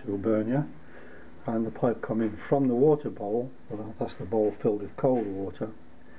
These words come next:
um, is cool, it's actually cold to the touch. So what's happening now is that the steam is entering the coil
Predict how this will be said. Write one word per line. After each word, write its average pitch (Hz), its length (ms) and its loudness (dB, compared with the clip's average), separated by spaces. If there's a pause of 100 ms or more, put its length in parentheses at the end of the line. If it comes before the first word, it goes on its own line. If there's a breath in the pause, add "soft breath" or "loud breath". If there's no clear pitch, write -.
(500 loud breath)
um, 107 220 -2
is 113 80 -2 (100)
cool, 147 320 8 (120)
it's - 80 -6
actually - 240 -4
cold 120 340 2
to - 80 -8
the 113 120 -6
touch. 147 340 0 (960 loud breath)
So 117 80 2
what's 127 160 4
happening 127 380 0
now 107 240 0
is 101 180 0
that 107 160 -6
the - 80 -6 (100)
steam 131 300 4
is 104 80 0
entering 120 400 2
the 104 60 4
coil 110 420 2